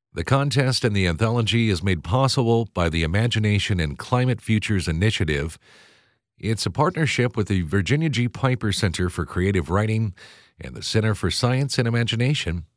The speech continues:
at Arizona State University. You can find out more about it and our guests on our website at word dot K J Z Z dot org.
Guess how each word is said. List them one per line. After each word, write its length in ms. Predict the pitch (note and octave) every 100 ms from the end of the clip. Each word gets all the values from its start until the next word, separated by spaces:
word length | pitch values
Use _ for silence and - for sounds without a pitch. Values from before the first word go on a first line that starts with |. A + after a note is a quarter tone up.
| -
at 160 | E2
Arizona 460 | E2+ G2 F#2 G2 G2
State 280 | - G2 E2
University. 800 | F2+ E2 F2 F2+ F2 C#2 - - _ _ _ _ - - - _ _ _
You 220 | E2+ G#2+
can 180 | C3 A#2+
find 240 | - B2
out 160 | B2 A2+
more 200 | G#2+ C3
about 260 | D#3 A#2+ B2
it 140 | C#3 - _ -
and 160 | F#2
our 100 | A#2
guests 680 | C3 D#3 F3+ C3 - - - _
on 160 | - F#2+
our 60 |
website 540 | G2 A#2 C3 C#3 C3 - _ _
at 140 | D#2+ D2
word 480 | E2+ A2 A#2 G2 -
dot 260 | E2+ C#2
K 200 | - A2+
J 260 | G2 F#2+ F2+
Z 200 | D#2+ E2+
Z 360 | D2 C#2+ C#2+ C#2+ _ _
dot 220 | D#2+ C#2+
org. 440 | C#2+ C2+ G#1+ -